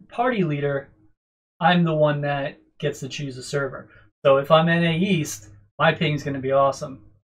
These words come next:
My poor friend in Europe, he's gonna be suffering because he's gonna have slow ping. So next game maybe will be nice, we'll give him leader. So then he would be here, and now my ping's gonna go up to one twelve.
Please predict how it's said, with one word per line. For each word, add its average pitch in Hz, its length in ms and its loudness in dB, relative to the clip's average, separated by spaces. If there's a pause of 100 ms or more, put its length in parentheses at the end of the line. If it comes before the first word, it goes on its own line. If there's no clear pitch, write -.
(380)
My 147 140 6
poor 175 240 0
friend 180 260 2
in 185 80 2
Europe, 190 460 6 (140)
he's 151 220 -12
gonna 147 200 -6
be 139 100 -8
suffering 139 500 2
because 127 280 -12
he's 143 160 -10
gonna 139 160 -8
have 131 160 -8
slow 135 260 -4
ping. 123 380 -10 (500)
So 156 60 0
next 175 240 -2
game 175 240 0
maybe 165 220 0
will 160 140 -2
be 156 140 -4
nice, 151 300 0
we'll 151 100 -6
give 143 180 -6
him 262 240 -2
leader. 143 300 -4 (580)
So 156 80 -6
then 147 220 2
he 196 260 -4
would 160 200 -2
be 143 180 -4
here, 139 560 -8
and 147 100 -4
now 147 220 2
my 147 180 0
ping's 151 360 -6
gonna 135 180 -8
go 131 160 -4
up 131 160 -8
to 131 120 -10
one 127 300 -6
twelve. - 460 -6